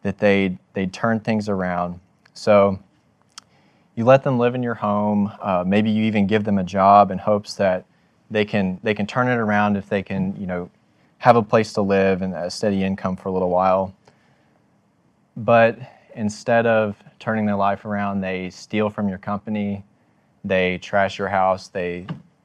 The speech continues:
throw, you know, trash all over your, your floor, they don't clean up after themselves,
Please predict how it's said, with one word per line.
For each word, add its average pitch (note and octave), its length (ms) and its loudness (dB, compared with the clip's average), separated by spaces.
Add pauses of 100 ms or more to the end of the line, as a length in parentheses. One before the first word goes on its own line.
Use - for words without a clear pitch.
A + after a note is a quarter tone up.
(260)
throw, G2 260 -4 (180)
you G2+ 120 -12
know, D#2+ 220 -14
trash F#2+ 400 -4
all F#2 160 -2
over F2+ 280 -8
your, F2 340 -6
your F#2 140 -8
floor, F#2+ 320 -2
they F#2 80 2
don't F#2 180 -2
clean F#2 220 -6
up F2+ 140 -6
after F2+ 260 -4
themselves, F2+ 800 -6